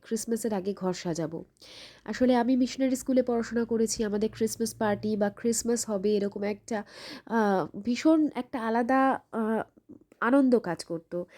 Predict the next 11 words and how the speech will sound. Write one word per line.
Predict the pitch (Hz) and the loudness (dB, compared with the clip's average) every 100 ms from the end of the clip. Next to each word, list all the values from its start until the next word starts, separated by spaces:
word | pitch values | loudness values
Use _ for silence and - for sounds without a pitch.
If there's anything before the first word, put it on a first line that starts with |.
| - - - | -20 -16 -6
ঠিক | 294 | -6
ক্রিসমাসের | - 262 - 262 262 | 0 0 2 0 2
আগে | 240 220 | 2 2
থেকেই | 226 226 233 | 0 0 -2
ঘর | 208 214 | 0 0
সাজানো, | 208 226 202 202 208 | 0 0 2 2 0
তখন | 214 247 277 | -2 -4 -6
কালারফুল | 254 208 190 214 262 247 | -2 2 2 2 0 0
রিবন | 202 208 202 208 208 | 2 2 2 0 0
দিয়ে | 202 | 0
সাজাতাম। | 202 196 175 170 190 | 0 -4 -4 -4 -6